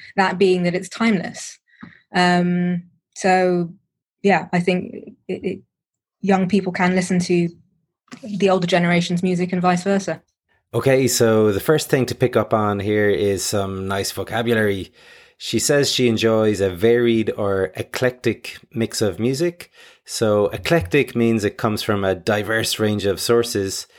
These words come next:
Speaker 2: You could say, for example, the Real Exam English podcast offers an eclectic mix of accents. We then heard about music from a bygone generation, which means from a generation from an earlier time.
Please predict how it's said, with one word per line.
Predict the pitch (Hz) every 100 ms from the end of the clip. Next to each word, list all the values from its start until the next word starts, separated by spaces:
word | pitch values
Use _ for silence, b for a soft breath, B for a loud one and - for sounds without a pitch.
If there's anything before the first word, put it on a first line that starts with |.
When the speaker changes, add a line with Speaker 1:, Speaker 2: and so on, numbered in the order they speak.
| b b b
Speaker 2:
You | 113
could | - 180
say, | - 117
for | - 110
example, | 92 113 110 113 107 104 90
the | 95 107
Real | 107 120
Exam | 110 113 107
English | 123 139 -
podcast | - 139 - 147 143 135 -
offers | 113 - 107 98 95
an | 110
eclectic | 110 - 127 120 120 -
mix | 110 -
of | 101
accents. | 110 - - 147 147 - - _ B B B B B B
We | - 110 110 110
then | 104 123 135
heard | 131 131 120 117
about | 104 107 107 104 101
music | 107 120 120 139 135
from | - 117 107 101
a |
bygone | 90 113 117 117 113 107 104
generation, | 98 107 101 117 - 156 156 147 b b b b
which | 104 -
means | 110 110 107
from | - 110 104
a | 104 101
generation | 95 117 104 101 117 117 117 104 101 92
from | 107 101
an |
earlier | 98 107 101 92
time. | - 117 110 101